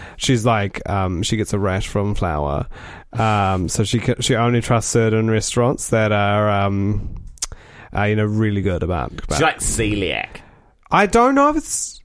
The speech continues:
Speaker 1: yeah, I th-, I think celiac. Anyway, she can't have gluten, and even if stuff is cooked in the same pan as gluten,
Speaker 2: Yeah, it gets
Speaker 1: she'll
Speaker 2: fucked
Speaker 1: have
Speaker 2: up.
Speaker 1: an awful reaction. So she only trusts a few re-,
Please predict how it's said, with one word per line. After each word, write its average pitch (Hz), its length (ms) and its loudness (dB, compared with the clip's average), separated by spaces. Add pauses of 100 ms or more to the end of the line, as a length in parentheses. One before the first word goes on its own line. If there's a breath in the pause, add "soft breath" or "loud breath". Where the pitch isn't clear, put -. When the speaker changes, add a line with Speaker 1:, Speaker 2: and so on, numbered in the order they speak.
Speaker 1:
yeah, 185 300 4
I 175 100 4
th-, - 220 -2
I 185 100 4
think 202 240 0
celiac. 104 720 0 (300)
Anyway, 110 600 2 (240)
she - 120 -2
can't 185 260 2
have 165 120 0
gluten, 147 180 2
and 127 140 2
even 147 220 2
if 147 100 0
stuff - 320 0
is 131 80 0
cooked - 300 -2
in 131 80 0
the 123 60 0
same 123 260 0
pan 127 440 0 (300 loud breath)
as 123 260 0
gluten, 131 360 2
Speaker 2:
Yeah, 80 80 2
it 80 80 -4
gets - 160 -6
Speaker 1:
she'll - 160 2
Speaker 2:
fucked 123 120 4
Speaker 1:
have 120 80 4
Speaker 2:
up. - 80 0
Speaker 1:
an - 60 -4
awful 117 240 2
reaction. 107 380 0
So 135 120 2
she 139 120 2
only 147 180 2
trusts 131 240 0
a 123 60 -2
few 127 200 2
re-, 120 120 0